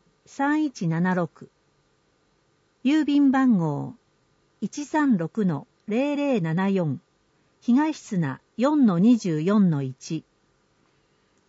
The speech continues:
十月六日から十二月十五日の木曜、十一月三日を除く全十回、九時三十分から十時三十分。若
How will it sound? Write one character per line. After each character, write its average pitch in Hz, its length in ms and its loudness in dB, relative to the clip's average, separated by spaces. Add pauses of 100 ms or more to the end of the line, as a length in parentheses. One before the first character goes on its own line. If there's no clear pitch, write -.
(120)
十 294 260 -2
月 269 340 0
六 233 120 6
日 233 260 2
か 214 140 -4
ら 196 280 -2
十 277 260 -4
二 285 120 0
月 262 320 0
十 254 280 -4
五 240 140 2
日 202 320 0
の 143 260 -6
木 185 280 -2
曜、 196 360 0 (680)
十 285 220 -2
一 269 260 -4
月 269 300 2
三 233 160 6 (100)
日 254 200 0
を 240 80 0
除 214 340 0
く 202 240 -2 (160)
全 269 320 2
十 175 200 -6 (160)
回、 208 300 -2 (880)
九 320 140 -2
時 233 160 -2
三 262 280 2
十 269 160 -2
分 175 300 -2
か 156 120 -6
ら 156 160 -4
十 277 260 -4
時 156 160 -8
三 214 300 2
十 214 160 0 (140)
分。 135 280 -6 (1000)
若 220 160 0